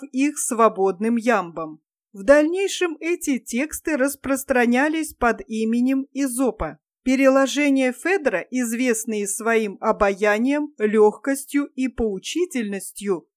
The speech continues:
стали очень популярны в средневековой Европе. Самыми знаменитыми баснями были «Лиса и виноград» и «Волк и ягнёнок». Бабрий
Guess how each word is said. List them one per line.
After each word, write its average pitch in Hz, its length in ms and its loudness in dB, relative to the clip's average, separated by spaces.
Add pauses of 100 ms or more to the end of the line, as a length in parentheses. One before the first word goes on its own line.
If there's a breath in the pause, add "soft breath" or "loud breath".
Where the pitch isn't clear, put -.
(340)
стали 330 400 2
очень 339 380 -2
популярны 294 720 2
в 311 60 -12
средневековой 233 880 -2
Европе. 233 680 -2 (640)
Самыми 214 600 0
знаменитыми 196 760 -4
баснями 233 600 0
были 180 500 -4 (320)
«Лиса 226 540 -2
и 202 220 -8
виноград» 190 680 -4 (260)
и 277 380 0
«Волк 240 640 2
и 240 80 -8
ягнёнок». 233 880 -2 (380)
Бабрий 240 840 4